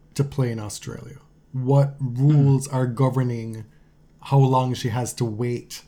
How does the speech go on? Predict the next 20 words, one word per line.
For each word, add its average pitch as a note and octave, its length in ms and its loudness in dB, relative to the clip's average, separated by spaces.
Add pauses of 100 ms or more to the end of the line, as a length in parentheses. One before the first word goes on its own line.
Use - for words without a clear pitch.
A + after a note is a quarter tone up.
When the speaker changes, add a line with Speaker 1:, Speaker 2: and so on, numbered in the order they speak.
(140)
Speaker 1:
before B2 340 -4
she - 300 -8
can F#3 420 -2
take C3+ 340 -4
the A2+ 60 -8
vaccine G#2+ 520 -10
after B2+ 360 -4
having A2+ 420 -8 (100)
and A#2+ 140 -6
recovering A2+ 500 -6
from A2 180 -10
covid? - 320 -10 (560)
Speaker 2:
The, D#3 460 0
the D#3+ 180 2
Australian F3 520 2
media C#3+ 680 0
has C#3 640 0
used C3+ 600 -2
Novak C3+ 500 0
Djokovic B2+ 520 -4